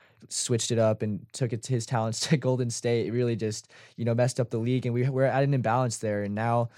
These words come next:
that everyone's kinda found their place and past the trade deadli-, tra-, trade deadline, and we're kinda just in a great place right now where, you know, competition at, is at its fullest, and we don't know who's gonna win. We really, there's multiple teams who can go all the way. There's not one you're looking at right now where you're like, "Yeah, that, that's kind of unfair."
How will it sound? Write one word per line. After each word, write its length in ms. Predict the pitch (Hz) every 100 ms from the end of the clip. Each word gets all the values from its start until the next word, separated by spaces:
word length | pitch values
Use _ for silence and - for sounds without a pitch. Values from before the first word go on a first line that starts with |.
| -
that 120 | 117
everyone's 360 | 110 123 127 120
kinda 240 | - 131
found 300 | 113 123 120
their 120 | 120 113
place 500 | - 120 123 120 117
and 280 | 107 104 -
past 220 | 113 117
the 40 |
trade 260 | 113 117 107
deadli-, 360 | 110 113 107 -
tra-, 160 | - - -
trade 240 | - 123
deadline, 360 | 123 120 120 117
and 140 | 101 - - -
we're 100 | -
kinda 240 | 139 151 143
just 140 | 131
in 80 | 127
a 20 |
great 220 | 117 123
place 260 | - 120 117
right 80 | 117
now 140 | 113
where, 300 | 107 104 104 - - -
you 80 |
know, 80 | 117
competition 540 | 113 135 127 135 131 123
at, 160 | 117 -
is 120 | 113
at 100 | 113
its 100 | 98
fullest, 400 | - 127 135 135
and 60 | 123
we 80 |
don't 160 | 156 170
know 140 | 156
who's 120 | 156 123
gonna 160 | 117
win. 200 | 104 101
We 160 | 110 127
really, 240 | 131 139
there's 180 | 120 110
multiple 300 | 123 131 139
teams 240 | 139 131
who 80 | 127
can 100 | 123
go 140 | 123 123
all 80 |
the 80 | 120
way. 320 | 123 123 127 - - -
There's 160 | 113
not 200 | 127 117
one 240 | 92 120 123
you're 120 | 120
looking 260 | 117 120
at 100 | 113
right 160 | 110 113
now 200 | 110 110
where 280 | 110 95 107
you're 80 | 104
like, 240 | 98 101
"Yeah, 220 | 139 143
that, 260 | 135 131 -
that's 160 | 127
kind 140 | 123 127
of 80 | 110
unfair." 520 | 104 - 92 87